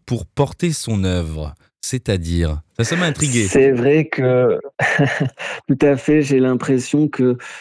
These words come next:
Speaker 2: euh, comme, euh, je me suis vraiment retrouvée en elle, qu'elle m'a transmis une sorte de message spirituel, euh, de, de continuer à faire poursuivre, euh, son œuvre qu'elle nous a laissée,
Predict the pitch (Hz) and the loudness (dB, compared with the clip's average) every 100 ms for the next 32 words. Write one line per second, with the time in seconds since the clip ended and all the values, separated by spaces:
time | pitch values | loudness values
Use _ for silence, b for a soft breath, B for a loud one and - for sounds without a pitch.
0 | B - 98 104 110 - 131 131 127 123 | B -2 0 0 0 0 2 2 2 2
1 | 117 113 104 95 107 120 117 - 127 123 | 2 0 0 0 -2 -2 -4 -2 0 2
2 | 127 135 131 127 123 127 123 127 123 139 | 2 2 2 0 -2 0 0 2 2 2
3 | 151 147 120 120 123 117 117 B B - | 2 2 0 2 2 2 -2 B B -4
4 | 127 117 - 143 135 - 131 123 123 123 | -2 0 2 2 2 2 0 2 0 2
5 | 123 123 - 135 127 - 127 120 120 117 | 0 0 2 2 0 -4 -2 0 0 0
6 | - 127 151 143 - B B B - 110 | 0 4 4 2 0 B B B -2 0
7 | 113 120 117 113 110 104 78 57 50 - | 0 2 2 2 0 -2 -4 -4 -6 -8
8 | - 233 - 123 123 - 131 123 - 127 | -8 -8 -2 0 0 0 -2 0 2 4
9 | 131 143 147 - 113 - 127 117 - - | 6 6 4 2 -2 -2 -2 -2 -6 -10
10 | - - 127 123 117 117 113 113 117 - | -10 -2 0 0 2 2 2 0 -4 -6
11 | 117 117 120 123 127 - 117 120 113 120 | -4 0 2 2 2 0 0 0 2 2
12 | 110 113 117 - 127 | 2 0 -2 0 0